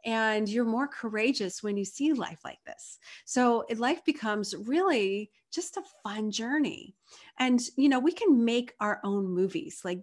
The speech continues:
this, I always look at law of attraction. What I do is my movie. You know, the other day on my birthday, when my fiance rented a Porsche nine eleven,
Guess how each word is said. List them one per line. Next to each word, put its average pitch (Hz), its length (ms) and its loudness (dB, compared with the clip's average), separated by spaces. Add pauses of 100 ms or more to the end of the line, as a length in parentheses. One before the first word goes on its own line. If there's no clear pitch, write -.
this, 330 280 2
I 226 160 2
always 220 220 0
look 202 180 -4
at 202 100 -6
law 190 180 2
of 190 60 -4
attraction. 190 540 -4
What 185 160 0
I 180 120 0
do 185 340 0
is 240 180 4
my 214 240 2
movie. 220 560 0 (300)
You 240 80 2
know, 226 160 4
the 220 140 2
other 226 200 4
day 220 300 2
on 214 120 0
my 202 140 0
birthday, 202 500 0
when 208 160 -2
my 196 160 0
fiance 202 560 -2
rented 196 440 -2
a 185 180 -2 (180)
Porsche 247 300 -2
nine 214 240 0
eleven, 202 480 -2